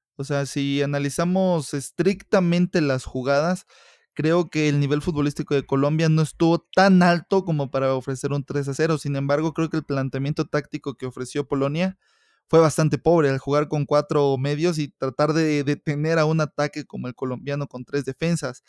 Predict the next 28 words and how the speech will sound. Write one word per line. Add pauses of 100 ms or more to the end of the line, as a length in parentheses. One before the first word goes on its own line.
(360)
Yo
supongo
de
que
el
entrenador
polaco
estaba
suponiendo (760)
que, (200)
como
no
se
habían
encontrado
en
el
partido
pasado
los
centrocampistas
colombianos, (260)
iba
a
suceder
lo
mismo
y